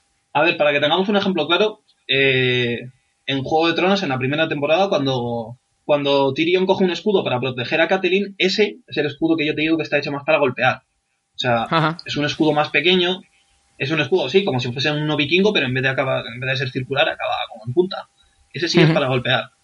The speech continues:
Speaker 1: Luego el que yo te decía, el de lágrima, el de lágrima es pa-, más para cuando, cuando está en el suelico, está en el suelo, aprovechas y le metes ahí un zambombazo en la cabeza que, vamos,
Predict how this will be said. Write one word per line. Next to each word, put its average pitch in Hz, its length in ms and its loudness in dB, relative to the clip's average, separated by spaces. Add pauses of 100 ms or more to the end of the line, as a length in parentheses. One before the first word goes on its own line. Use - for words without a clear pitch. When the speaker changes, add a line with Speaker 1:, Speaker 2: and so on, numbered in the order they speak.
(220)
Speaker 1:
Luego 160 160 2
el 190 60 2
que 156 100 2
yo 170 80 2
te 180 80 2
decía, 180 180 2
el 170 80 0
de 165 80 0
lágrima, 185 400 4
el 170 80 -4
de 127 60 -2
lágrima 156 300 0
es 160 60 -6
pa-, 147 140 0
más 143 180 0
para 156 160 2
cuando, 131 320 -2
cuando 113 160 -6
está 123 140 -4
en 135 60 0
el 135 40 0
suelico, 147 520 -2 (340)
está - 140 -8
en 123 80 0
el 131 40 0
suelo, 139 300 0
aprovechas 143 400 -2
y - 20 -4
le 120 80 -2
metes 123 220 -4
ahí 139 80 0
un 139 80 0
zambombazo 131 460 -2
en - 20 0
la 127 80 2
cabeza 127 260 0
que, 135 60 -2
vamos, 123 220 -4